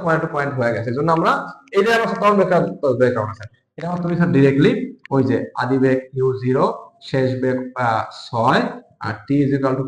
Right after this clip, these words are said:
পনেরো সেকেন্ড, এস ওয়ান is equal to what? তাহলে কথা হয়, স্যার, দেখো তো, এই যে এস ওয়ান is equal to u plus b by two into t। ইউ কত, স্যার? জিরো। বি কত? সিক্স। টু into t কত, স্যার? টি হলো, স্যার, আমাদের পনেরো। স্যার, আমার মনে হয় এখান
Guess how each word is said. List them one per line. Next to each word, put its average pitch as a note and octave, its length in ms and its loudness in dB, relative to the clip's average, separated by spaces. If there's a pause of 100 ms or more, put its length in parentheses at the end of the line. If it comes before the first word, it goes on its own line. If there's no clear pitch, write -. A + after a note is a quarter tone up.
পনেরো C3+ 220 0 (100)
সেকেন্ড, D#3+ 280 -4 (240)
এস A2 160 -8
ওয়ান A#2+ 200 -10
is A2+ 120 -8
equal A#2 260 -12
to D#3+ 80 -8 (200)
what? - 180 -20 (400)
তাহলে C#3+ 140 -12
কথা D#3+ 140 -2
হয়, D3 100 0
স্যার, C#3 140 0
দেখো C#3+ 220 2
তো, G#3+ 40 4 (460)
এই A#2+ 80 -2
যে A#2 100 0
এস A2+ 80 -6
ওয়ান D3 160 -2
is C3+ 120 0
equal C3+ 300 0
to C#3 40 -2 (200)
u C3+ 40 2 (100)
plus B2+ 240 -2 (120)
b - 20 -14 (160)
by A#2+ 100 -4 (120)
two A#2+ 180 -16
into A#2 240 -2 (520)
t। - 20 -8 (360)
ইউ D3 160 0
কত, D#3+ 100 2 (100)
স্যার? A#2+ 100 -4 (140)
জিরো। A#2 160 -2 (120)
বি B2 140 -4
কত? D#3+ 100 -4 (180)
সিক্স। A#2+ 180 -6 (160)
টু C#3+ 60 -6 (100)
into C#3 200 -2
t - 20 -12 (120)
কত, F3+ 100 -2 (100)
স্যার? A#2 180 -4
টি - 140 -10
হলো, B2 160 0
স্যার, C3+ 160 -6
আমাদের D3+ 200 -2 (400)
পনেরো। A#2+ 260 -6
স্যার, - 140 -6 (100)
আমার B2+ 120 2
মনে B2+ 100 2
হয় B2+ 100 2
এখান C3 120 -2